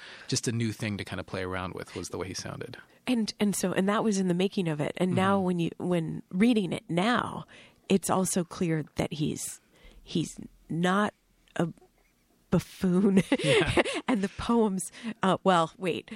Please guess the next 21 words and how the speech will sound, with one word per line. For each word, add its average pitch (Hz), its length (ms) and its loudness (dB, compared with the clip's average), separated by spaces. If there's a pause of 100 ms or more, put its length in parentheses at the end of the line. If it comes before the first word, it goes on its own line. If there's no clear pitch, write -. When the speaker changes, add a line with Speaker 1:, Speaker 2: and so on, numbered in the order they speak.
Speaker 2:
Okay. 214 340 2 (220)
That's 233 220 2
another, 190 340 2 (100)
<laughs> - 80 -8
that's 240 200 6
another 196 300 6
Speaker 1:
Sure. - 100 2
Speaker 2:
hour 190 220 6
program. 185 640 4 (340)
Um, 196 320 4 (160)
but 202 80 2
what 214 160 4
I 202 80 6
mean 202 240 4
is 180 140 2
that 175 160 4
it's 170 240 0
not, 170 320 2
um, 151 300 0 (420)
like - 160 -2
a, 175 60 0